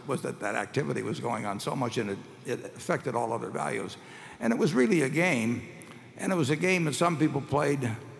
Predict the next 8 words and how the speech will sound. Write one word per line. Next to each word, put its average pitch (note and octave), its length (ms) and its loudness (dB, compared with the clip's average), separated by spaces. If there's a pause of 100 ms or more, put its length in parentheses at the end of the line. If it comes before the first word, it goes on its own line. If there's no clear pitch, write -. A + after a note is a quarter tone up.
(140)
sort C#3+ 220 2
of C3 60 2
halfway D#3+ 440 4
honestly, D3+ 560 2
and D3 120 0
other D3+ 180 2
people B2+ 340 0
really A#2+ 360 0